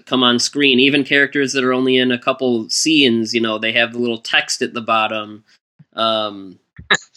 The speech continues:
Speaker 1: the, the
Speaker 2: Yeah.
Speaker 1: influ-, <laughs> yeah, the, the influence is definitely there.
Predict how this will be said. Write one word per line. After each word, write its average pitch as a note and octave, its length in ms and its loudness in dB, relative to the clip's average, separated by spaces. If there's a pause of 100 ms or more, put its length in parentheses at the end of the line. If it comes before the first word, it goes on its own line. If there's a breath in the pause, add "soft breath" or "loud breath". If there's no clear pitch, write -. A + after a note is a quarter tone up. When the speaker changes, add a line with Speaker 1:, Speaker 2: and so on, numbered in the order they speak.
Speaker 1:
the, C#3+ 220 4
the D#3 160 6
Speaker 2:
Yeah. E3+ 100 4
Speaker 1:
influ-, C#3+ 720 4
<laughs> F#3 160 2
yeah, F3+ 200 6
the, D3+ 260 2
the D#3 200 4
influence G3 460 4
is C#3+ 140 -8
definitely C3+ 460 0
there. A2+ 440 -2